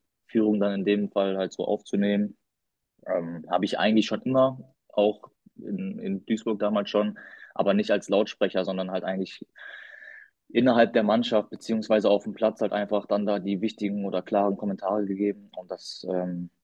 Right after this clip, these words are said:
versuche ich jetzt noch auffälliger und noch lauter für das ganze Team halt zu machen. Und, ähm, ja, das ist dann schon so meine, meine Funktion, würde ich schon sagen, ja.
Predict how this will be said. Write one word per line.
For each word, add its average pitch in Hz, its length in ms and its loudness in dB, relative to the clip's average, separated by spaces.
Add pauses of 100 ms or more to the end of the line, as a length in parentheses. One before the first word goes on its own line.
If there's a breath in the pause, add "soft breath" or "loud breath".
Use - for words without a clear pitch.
(140)
versuche 98 360 0
ich - 40 -2
jetzt 98 140 0
noch 101 160 2
auffälliger 101 680 2
und 90 380 -4
noch - 240 -6
lauter 95 400 2
für - 140 -4
das 87 160 -4
ganze 95 260 0
Team 104 240 -4
halt 101 120 -2
zu - 120 -10
machen. 98 380 -4 (280)
Und, 85 380 -4
ähm, 82 480 -6 (840)
ja, 82 180 0
das - 160 -8
ist 95 140 -2
dann 90 80 -6
schon 95 180 -2
so 92 120 -2
meine, 87 260 -2 (260)
meine 90 160 -4
Funktion, 92 540 -4
würde 85 120 -4
ich - 60 -8
schon 90 160 -4
sagen, 90 240 -2
ja. 82 220 -8